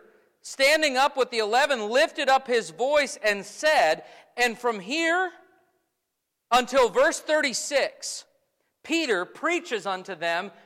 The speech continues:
the Old Testament scriptures. Out of the prophets, and out of the Psalms. He, he, he, he preaches the gospel to them. Folks,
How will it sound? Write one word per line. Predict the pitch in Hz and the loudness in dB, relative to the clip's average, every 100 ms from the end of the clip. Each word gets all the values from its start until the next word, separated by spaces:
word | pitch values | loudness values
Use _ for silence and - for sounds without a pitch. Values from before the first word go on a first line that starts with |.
| _ | _
the | 170 | -4
Old | 233 240 262 | 2 2 2
Testament | 262 240 - 220 180 | 0 0 -2 -8 -8
scriptures. | - 220 202 - 127 - - _ _ _ _ _ _ | -8 -8 -8 -10 -18 -20 -20 _ _ _ _ _ _
Out | 220 262 | 2 4
of | 247 | 4
the | 196 | 0
prophets, | - 254 285 254 175 - - - _ _ _ _ _ _ _ _ _ _ - | 2 4 4 2 -4 -6 -10 -20 _ _ _ _ _ _ _ _ _ _ -2
and | 214 | 2
out | 247 247 | 4 4
of | 202 | 2
the | 208 | -2
Psalms. | - 254 285 220 151 135 - - - | 2 4 6 4 2 -8 -20 -20 -8
He, | 262 285 247 | -2 -2 0
he, | 294 277 220 - _ | 0 0 -2 -12 _
he, | 240 269 | -4 -4
he | 226 262 233 208 _ _ _ - | -2 -4 -4 -14 _ _ _ -6
preaches | 277 330 359 359 262 180 - - - | 2 4 2 2 -2 -2 -6 -16 -4
the | 175 | -2
gospel | 190 - 233 330 311 - 311 285 | -2 2 2 2 0 -4 -2 -2
to | - 311 359 | -2 0 2
them. | 320 302 180 123 - _ _ _ _ _ _ _ _ _ _ _ _ _ _ _ _ _ _ _ _ _ _ | 4 2 2 -4 -18 _ _ _ _ _ _ _ _ _ _ _ _ _ _ _ _ _ _ _ _ _ _
Folks, | 269 285 | 2 2